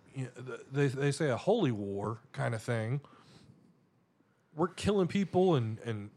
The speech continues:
<clears throat> uh, fighting people and, and, and going to war over subtle differences.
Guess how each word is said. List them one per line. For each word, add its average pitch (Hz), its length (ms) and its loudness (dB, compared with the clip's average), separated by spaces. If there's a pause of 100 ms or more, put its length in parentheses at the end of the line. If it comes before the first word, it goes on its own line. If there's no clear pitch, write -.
(220)
<clears throat> 151 280 -4 (680)
uh, 117 320 0 (320)
fighting 170 360 0
people 175 380 -2
and, 117 180 -4
and, 110 240 -4
and 110 260 -6
going 143 280 2
to 139 80 2
war 127 580 2 (500)
over 127 680 2 (960)
subtle 151 560 0
differences. 107 920 -4